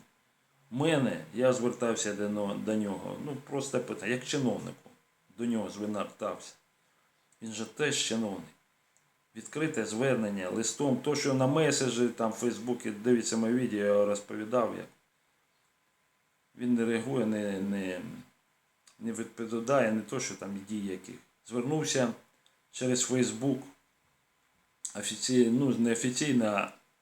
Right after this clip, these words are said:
відкрито. Звернувся до, до, до нього, що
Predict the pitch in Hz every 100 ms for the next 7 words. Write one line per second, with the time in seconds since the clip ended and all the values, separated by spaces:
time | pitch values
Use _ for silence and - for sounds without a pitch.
0 | _ _ _ _ _ _ - - 120 127
1 | - 131 123 - - _ _ _ _ _
2 | _ _ _ - 123 127 123 110 104 104
3 | 95 95 92 110 110 120 123 107 92 90
4 | 104 95